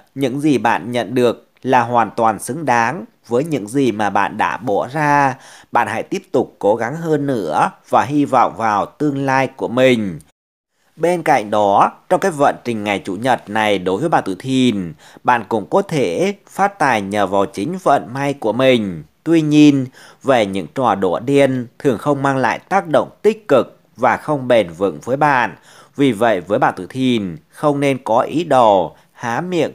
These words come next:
chờ sung, không làm mà được hưởng như vậy.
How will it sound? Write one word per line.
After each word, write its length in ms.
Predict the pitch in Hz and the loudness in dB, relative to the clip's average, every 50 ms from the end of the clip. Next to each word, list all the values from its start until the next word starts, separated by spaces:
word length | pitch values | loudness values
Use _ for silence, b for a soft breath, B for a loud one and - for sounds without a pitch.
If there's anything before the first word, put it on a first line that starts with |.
| - _ | -10 _
chờ 240 | - 123 113 104 90 | -2 0 0 0 0
sung, 480 | - - - 143 143 143 135 131 127 123 B B B B B | -2 -2 0 2 2 2 2 0 -4 -8 B B B B B
không 280 | _ - 160 151 139 | _ -2 -2 0 0
làm 380 | 131 120 117 113 104 101 92 92 | 0 0 0 2 0 0 -2 -4
mà 100 | 92 92 | -6 -6
được 320 | 87 87 92 85 - - | -4 -4 -6 -8 -8 -10
hưởng 220 | - 107 101 87 80 113 | -10 -10 -10 -10 -10 -8
như 140 | 135 147 143 | -6 -6 -4
vậy. 540 | 120 110 117 110 110 110 104 101 95 73 | 0 2 4 4 4 4 4 2 0 -4